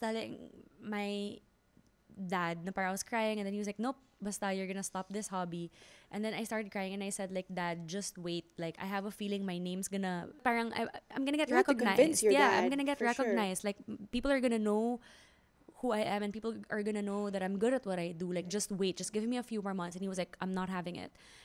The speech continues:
Speaker 1: And then my mom said, "You know what?" Told my dad, "You know what? If I, if our daughter believes in herself so much, then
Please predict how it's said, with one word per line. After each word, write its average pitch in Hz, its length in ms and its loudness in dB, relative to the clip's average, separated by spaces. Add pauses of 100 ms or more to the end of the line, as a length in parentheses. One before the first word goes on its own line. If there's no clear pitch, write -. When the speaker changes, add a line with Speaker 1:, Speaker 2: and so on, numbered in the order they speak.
(120)
Speaker 1:
And 226 140 -6
then 311 100 2
my 359 160 0
mom 208 720 -2
said, 202 320 -2
"You 233 80 -2
know 262 80 0
what?" 202 240 0 (140)
Told 208 180 -2
my 190 80 -2
dad, 175 240 -6
"You 208 80 -4
know 226 160 -2
what? 208 160 -2 (320)
If 214 160 -8
I, 269 240 0
if - 140 -8
our 262 100 0
daughter 185 400 0
believes 180 400 -4
in 185 80 -4
herself 185 400 -6
so 202 160 -4
much, 196 480 -4
then 226 240 0